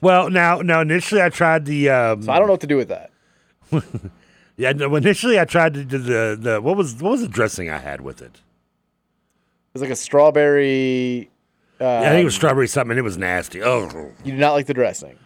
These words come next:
Speaker 1: No, it was, I, so I had to put the dressing aside. I think I could have been
Speaker 2: Strawberry
Speaker 1: okay.
Speaker 2: vinaigrette, I think.
Speaker 1: Yeah, I think it was. It, it was, it was disgusting either way. I think the problem with the last salad
Speaker 2: <laughs>
Speaker 1: was
Speaker 2: Sorry, my next door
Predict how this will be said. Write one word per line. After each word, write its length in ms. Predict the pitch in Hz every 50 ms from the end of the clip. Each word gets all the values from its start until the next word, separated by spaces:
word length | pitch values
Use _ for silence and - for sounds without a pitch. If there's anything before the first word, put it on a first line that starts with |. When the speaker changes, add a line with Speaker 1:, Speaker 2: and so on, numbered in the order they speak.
| _ _ -
Speaker 1:
No, 180 | 107 98 90
it 40 | 90
was, 120 | 92 92 92
I, 140 | 107 107
so 100 | 107 -
I 40 | 131
had 20 | 123
to 60 | 123
put 80 | 120 131
the 60 | 123
dressing 300 | - 135 131 - - 139
aside. 380 | 135 - - 135 120 113 107 - _ _ _ _ _ _ _ _ _ _
I 100 | - 170
think 140 | 233 320 320 311
I 60 | 254
could 140 | - 294 240
have 100 | 185 160
been 100 | 202 202
Speaker 2:
Strawberry 280 | 190 143 135 135 131 120
Speaker 1:
okay. 80 | 104
Speaker 2:
vinaigrette, 440 | 120 127 120 - - 101 92 87 80
I 60 | -
think. 200 | - - - - -
Speaker 1:
Yeah, 100 | 110 107
I 40 |
think 100 | 107 107
it 80 | 98 90
was. 240 | 87 85 85 80 80
It, 180 | 101 107 98
it 60 | 98 95
was, 260 | 90 80 - - 92
it 60 | 110
was 120 | 98 85 -
disgusting 500 | 85 80 - - 82 78 - - 80 76
either 180 | 76 71 71
way. 220 | 71 78 76 76 73 - _ _ _ _ _ _ _ _ _ _ _ _ _ - - -
I 100 | - 139
think 260 | 131 - - 247 220 -
the 120 | 277 240
problem 260 | 160 - - 202 208
with 100 | 202 175
the 60 | 156
last 320 | 147 143 143 156 196 208 -
salad 340 | - 170 139 127 123 113 110
Speaker 2:
<laughs> 0 |
Speaker 1:
was 300 | 117 117 113 110 98 -
Speaker 2:
Sorry, 560 | - - - - - - _ - - - 120
my 140 | 117 123 127
next 260 | 131 131 131 - - -
door 260 | 131 127 131 139